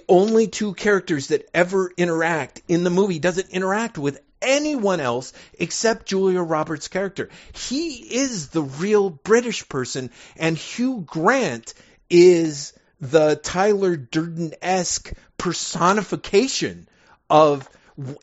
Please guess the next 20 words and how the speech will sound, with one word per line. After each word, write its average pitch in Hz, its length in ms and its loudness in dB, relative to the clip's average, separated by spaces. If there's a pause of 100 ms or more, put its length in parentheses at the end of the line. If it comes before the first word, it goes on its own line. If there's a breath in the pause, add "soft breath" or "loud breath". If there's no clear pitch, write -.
everything 214 680 -2
that 180 160 -4
he 180 180 -12
wants 160 600 -6
to 180 140 -2
be. 185 360 -6
He 165 220 -6
is 139 180 -8
the 156 180 0
epitome 196 720 -2
of, 131 280 -6 (260 soft breath)
of 135 300 0
English 185 480 -2 (180 soft breath)
masculinity 156 1000 -4 (160)
run 139 380 -4
rampant. 185 460 -4 (220 soft breath)
And 185 200 -4
similarly, 151 760 -2 (380 soft breath)
Anna 175 380 0
Scott 214 600 -4